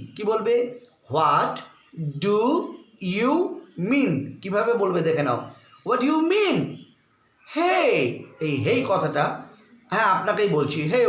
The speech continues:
what do you mean?" আমার সাথে বলো, "Hey, what do you mean?" এবারে বলো, "Hey, man, what do you mean?" কি বলতে চাইছেন আপনি? যে কাউকে বলতে পারো তুমি, normally তুমি একটু ভদ্রভাবে বলছো,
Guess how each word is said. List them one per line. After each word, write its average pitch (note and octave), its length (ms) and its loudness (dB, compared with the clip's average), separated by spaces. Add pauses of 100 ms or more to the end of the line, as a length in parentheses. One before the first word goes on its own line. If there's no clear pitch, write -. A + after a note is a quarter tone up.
what C4+ 180 2
do B3 60 2
you A#3+ 220 4
mean?" D#3+ 200 2
আমার - 140 2
সাথে F3 180 0
বলো, C#3+ 360 0 (140)
"Hey, C4 160 2 (120)
what C4+ 180 2
do B3+ 80 0
you C#4 160 0
mean?" C4+ 300 2 (1300)
এবারে D4+ 300 2
বলো, C3+ 360 2 (200)
"Hey, C4 140 2
man, F#3+ 300 2 (240)
what C4+ 200 2
do C4+ 80 2
you C4 180 2
mean?" A#3+ 460 0
কি - 80 -4
বলতে B3 260 0
চাইছেন G3+ 340 0
আপনি? D#3+ 440 -4 (1900)
যে A#3+ 180 0
কাউকে C#4+ 300 2
বলতে F3+ 260 2
পারো C3+ 240 0
তুমি, C#3+ 220 -2
normally D#4+ 540 0
তুমি C4 160 2
একটু - 160 -2
ভদ্রভাবে G#3+ 360 2
বলছো, E3 200 -2